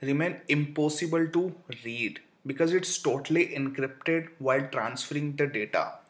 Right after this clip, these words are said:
While if we are talking about the T L S, which is Transport Layer Security,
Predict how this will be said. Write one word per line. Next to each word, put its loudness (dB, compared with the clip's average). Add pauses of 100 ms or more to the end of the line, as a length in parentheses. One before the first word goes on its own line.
(600)
While 6 (420)
if -4
we 4
are 4
talking 0
about 4 (260)
the -4
T 2
L 8
S, 2
which -4
is -2
Transport 0
Layer 4
Security, 2